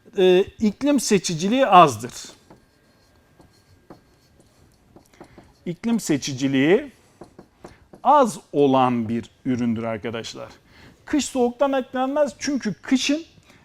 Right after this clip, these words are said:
e, ür-, kışın arkadaşlar üretimle ilgili bir durumu yoktur. Genelde çiçeklerini, yapraklarını arkadaşlar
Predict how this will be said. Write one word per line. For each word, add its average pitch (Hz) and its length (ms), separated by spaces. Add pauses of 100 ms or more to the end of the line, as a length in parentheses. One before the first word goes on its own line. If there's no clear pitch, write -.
(120)
e, 160 200 (120)
ür-, 226 220 (720)
kışın 262 340
arkadaşlar 196 640
üretimle 214 500
ilgili 226 260
bir 202 300
durumu 208 320
yoktur. 135 380 (440)
Genelde 240 800 (160)
çiçeklerini, 233 800
yapraklarını 226 720
arkadaşlar 214 540